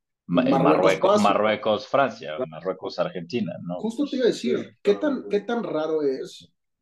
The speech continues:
Speaker 2: Y no sé, hay que preguntarle a los analistas que tenemos en esta liga que se echan los historical deep dives, ¿qué tan común es que se enfrenten el number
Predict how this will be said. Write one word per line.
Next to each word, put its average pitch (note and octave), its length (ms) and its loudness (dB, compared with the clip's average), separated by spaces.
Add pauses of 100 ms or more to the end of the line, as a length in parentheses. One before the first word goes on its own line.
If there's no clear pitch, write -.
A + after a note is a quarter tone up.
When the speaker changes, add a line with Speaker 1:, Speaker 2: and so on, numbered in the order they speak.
(140)
Speaker 2:
Y A#2 100 -8
no C#3 180 -4
sé, C#3+ 360 0
hay - 120 -6
que C#3+ 80 -6
preguntarle A#2+ 580 0
a A#2+ 60 -2
los G#2+ 420 -4
analistas A2+ 560 -2
que A#2 120 -4
tenemos A2+ 500 -2
en G#2 100 0
esta A2 180 -4
liga A2+ 560 0
que G2+ 80 -8
se G2+ 140 -8
echan A2 240 -4
los F#2+ 220 -4
historical A#2+ 520 0
deep B2 220 0
dives, - 480 -2 (640)
¿qué E3 120 2
tan G#3 160 4
común E3 340 4
es F3 80 4
que F#3 100 -2
se C#3+ 120 -2
enfrenten D#3+ 400 0
el C3 120 0
number D3 240 2